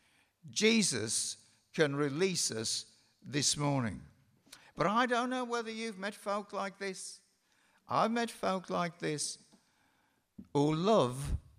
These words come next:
their discouragement. They almost feel safe in the discouragement. And they don't want to, they don't want to come out of there. That's their mask. They can hide under that.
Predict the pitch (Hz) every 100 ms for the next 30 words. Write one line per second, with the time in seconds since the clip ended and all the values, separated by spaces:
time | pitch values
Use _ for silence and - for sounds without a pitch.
0 | - 147 147 156 - 190 170 143 101 87
1 | - - _ _ _ _ _ _ _ _
2 | _ _ 147 160 190 208 185 190 180 -
3 | 196 180 175 - - 208 185 107 - -
4 | _ _ _ 170 156 147 143 143 - 160
5 | 143 101 87 - - - _ _ _ _
6 | - 143 147 180 202 196 190 208 180 170
7 | 165 _ _ 160 165 196 196 190 208 190
8 | 196 190 160 131 127 98 87 - _ _
9 | - - 202 - 180 175 170 180 151 -
10 | - - 156 156 180 156 185 202 165 156
11 | 135 110 98 85